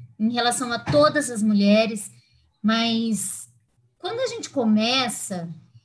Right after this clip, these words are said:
parece que é um governo que toma o poder do nada, assim, que nem a gente tava falando de lá, do Talibã, agora.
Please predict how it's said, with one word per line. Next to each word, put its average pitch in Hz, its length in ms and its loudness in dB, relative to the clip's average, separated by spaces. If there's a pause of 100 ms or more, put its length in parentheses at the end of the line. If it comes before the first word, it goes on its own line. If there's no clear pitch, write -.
(320)
parece 285 420 0
que 285 220 0
é 269 140 4
um 262 180 -2
governo 240 640 -2
que 262 160 -14
toma 320 320 0
o - 80 -8
poder 254 320 -2
do 220 100 -6
nada, 220 540 2
assim, 240 340 -12
que 311 100 -12
nem 403 120 -10
a 349 40 -8
gente - 200 -8
tava 277 220 -2
falando 254 720 2
de 254 160 -6
lá, 254 480 2
do 196 180 0
Talibã, 220 640 -4
agora. 202 680 0